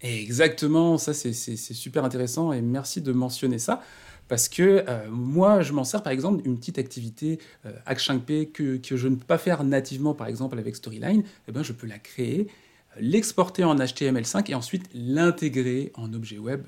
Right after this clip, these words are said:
dans un projet, euh, Storyline. Donc là on rentre dans quelque chose d'un petit peu technique, mais, euh, mais ça peut être quelque chose de très pratique.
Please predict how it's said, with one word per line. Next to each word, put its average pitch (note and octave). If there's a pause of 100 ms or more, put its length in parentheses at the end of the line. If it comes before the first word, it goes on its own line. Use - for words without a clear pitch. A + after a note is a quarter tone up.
(120)
dans B2
un A2+
projet, B2 (240)
euh, -
Storyline. A#2
Donc -
là C#3+
on -
rentre C3+
dans B2+
quelque A#2+
chose C3+
d'un C#3+
petit D#3
peu D3+
technique, B3+ (380)
mais, A#3
euh, B2+
mais C3+
ça -
peut -
être G#3
quelque A#2+
chose F3+
de C#3+
très C#3
pratique. -